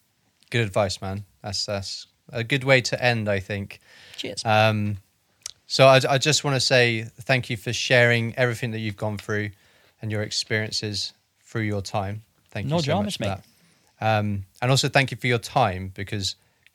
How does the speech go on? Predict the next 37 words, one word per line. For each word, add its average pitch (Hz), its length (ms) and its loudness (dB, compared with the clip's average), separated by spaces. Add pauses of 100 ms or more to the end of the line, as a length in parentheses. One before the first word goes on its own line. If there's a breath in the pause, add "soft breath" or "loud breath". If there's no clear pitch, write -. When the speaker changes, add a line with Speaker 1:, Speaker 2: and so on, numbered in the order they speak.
(160)
Speaker 1:
your 113 100 -2
time 113 460 2
is 113 160 -4
precious. 123 500 -2
It, 110 180 -10
it 110 160 -8
is 113 220 -2
to 120 100 0
everybody. 113 460 -2 (280 loud breath)
So - 140 -4
thank 117 280 0
you 113 60 -10
for 113 120 -6
your 104 120 -4
time 101 320 -2
as 95 140 -8
well. 98 220 -6 (320)
Speaker 2:
No, 180 200 6
th-, - 280 -6
th-, - 140 -14 (140)
mate, 160 300 4
thank 160 300 2
you. 165 220 6
It's, 131 280 -2
um, 151 320 4
it's 139 140 -8
been 147 240 -2
really 151 240 0
good 135 200 -4
to 143 80 -6
catch - 340 -2
up - 160 0
after, 135 280 -2
uh, 123 120 0
quite 139 280 -4
some 127 140 -6
time. 139 300 -2